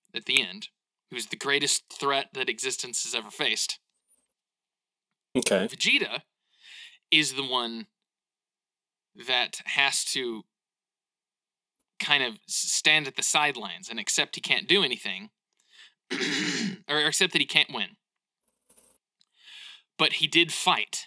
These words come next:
Speaker 1: He did try to, uh, his, his, you know, uh, when, when they die, they get, like,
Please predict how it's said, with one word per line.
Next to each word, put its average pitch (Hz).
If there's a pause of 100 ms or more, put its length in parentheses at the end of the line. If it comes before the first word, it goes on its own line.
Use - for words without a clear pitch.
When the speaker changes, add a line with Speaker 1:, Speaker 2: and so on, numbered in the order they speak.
(120)
Speaker 1:
He 151
did 147
try 160
to, 147
uh, 131 (100)
his, -
his, 123 (360)
you 131
know, - (100)
uh, 104
when, 147
when 156
they 156
die, 127
they 120
get, 117
like, 110